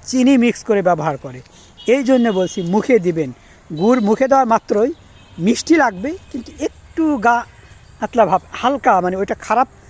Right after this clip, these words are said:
লাগাটা বেশি হবে না একটু, এবং এটা বেশি ঘনত্ব হবে না, একটু পাতলা হবে। কোনো গাছিরা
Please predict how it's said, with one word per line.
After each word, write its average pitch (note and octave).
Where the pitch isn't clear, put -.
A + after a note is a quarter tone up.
লাগাটা A#3
বেশি G#3+
হবে C4
না D4+
একটু, C4
এবং A#3
এটা C#4+
বেশি A#3
ঘনত্ব G3
হবে G3
না, C4
একটু B3+
পাতলা G#3+
হবে। C#3+
কোনো B3
গাছিরা G#3